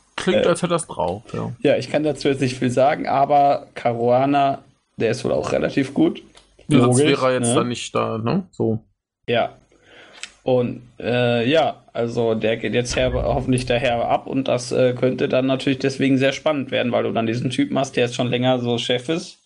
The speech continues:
Speaker 1: Mhm.
Speaker 2: Äh, und dann hast du plötzlich einen, der auch so ein aufsteigender Favorisit-, Favor-, Favorit ist.
Speaker 1: Ja.
Speaker 2: Hier heißt es, äh, er ist der erste Herausforderer Carlsens, der sich den Sieg selbst zutraut.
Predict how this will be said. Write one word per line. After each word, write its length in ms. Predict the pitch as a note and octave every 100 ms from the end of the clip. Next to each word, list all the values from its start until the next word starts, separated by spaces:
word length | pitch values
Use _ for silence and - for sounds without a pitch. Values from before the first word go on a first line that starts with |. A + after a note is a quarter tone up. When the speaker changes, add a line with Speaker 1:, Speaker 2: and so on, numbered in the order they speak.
| _ - -
Speaker 1:
Mhm. 360 | B2 E3+ A3 _ _ _ _ -
Speaker 2:
Äh, 680 | B2 B2 B2 B2+ B2 C3 B2+
und 380 | B2+ C3 C3 B2+
dann 240 | B2 B2+
hast 180 | B2+ -
du 40 |
plötzlich 400 | B2 C3+ B2+ A#2+
einen, 160 | A#2+ C3+ _ - C#3
der 160 | C3+ C3
auch 120 | D#3
so 120 | -
ein 280 | B2 A#2+ -
aufsteigender 480 | B2 B2 - A#2+ A#2+
Favorisit-, 800 | A#2+ A2+ A#2+ A#2+ A2+ A#2+ B2 A#2+ -
Favor-, 540 | A#2+ - A#2+ B2 - -
Favorit 640 | - A#2+ A#2 A#2 B2+ -
ist. 340 | - B2+ - - - -
Speaker 1:
Ja. 320 | C#3 B2 A#2
Speaker 2:
Hier 100 | A#2+ C3+
heißt 280 | D#3+ E3+
es, 180 | D#3+ D#3
äh, 60 | - C#3 C3+ C3
er 140 | C3+
ist 120 | D#3
der 120 | - F2+
erste 260 | F#3+ -
Herausforderer 680 | A2+ C3 F3 - D3 C3+ C3
Carlsens, 560 | - B2 C#3+ - C3
der 140 | A#2 B2+
sich 160 | C3 B2
den 200 | C3 B2+
Sieg 260 | B2+ C3+
selbst 420 | - B2 B2 -
zutraut. 800 | - C3 C3 - F#3 - - -